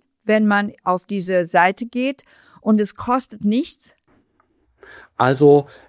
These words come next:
Speaker 2: äh, man kann es, äh, äh, selbst nutzen und
Speaker 1: Ja.
Speaker 2: es sind schon Tausende, die das nutzen, die ihr eigenes Konto haben.
Speaker 1: Ja.
Speaker 2: Und, äh, jeder hat, äh, der was auf sich hält, ein Online-Konto im Handy oder auf dem Laptop,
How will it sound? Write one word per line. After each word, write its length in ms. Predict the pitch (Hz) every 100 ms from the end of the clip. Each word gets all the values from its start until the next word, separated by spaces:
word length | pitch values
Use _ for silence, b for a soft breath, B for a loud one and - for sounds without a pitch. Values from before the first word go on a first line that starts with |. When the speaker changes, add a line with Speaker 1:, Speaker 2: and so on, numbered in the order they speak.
| _
Speaker 2:
äh, 140 | - 135
man 280 | 127 127 123
kann 260 | 143 139
es, 440 | 147 139 - - -
äh, 440 | 131 120 117 113 117
äh, 40 | - _ _ _ - 113 113 110 - _ -
selbst 480 | 110 120 - -
nutzen 600 | 123 165 - - 220 240 -
und 120 | -
Speaker 1:
Ja. 80 | 147
Speaker 2:
es 120 | 139 -
sind 140 | 156
schon 200 | - 147 - - 349
Tausende, 480 | 151 165 160 120 110
die 160 | 107
das 220 | 117 104
nutzen, 320 | 156 175 - 156
die 100 | 156
ihr 120 | 156
eigenes 320 | 147 165 151
Konto 360 | - 160 104 92
haben. 220 | 82 92
Speaker 1:
Ja. 180 | 82 B B B -
Speaker 2:
Und, 260 | 123 135 - B B
äh, 280 | - 123 123 127 -
jeder 300 | 127 156 151
hat, 580 | 147 - 127 - 120 -
äh, 80 | -
der 180 | 131 131
was 140 | 127
auf 160 | - 135
sich 200 | 127 -
hält, 280 | 135 175 -
ein 320 | 131 131 135
Online-Konto 840 | 123 156 175 170 160 151 156 147 123
im 160 | 123
Handy 380 | 113 143 151 139
oder 200 | 127 113
auf 180 | 113 -
dem 240 | 104 95
Laptop, 460 | 117 147 - 151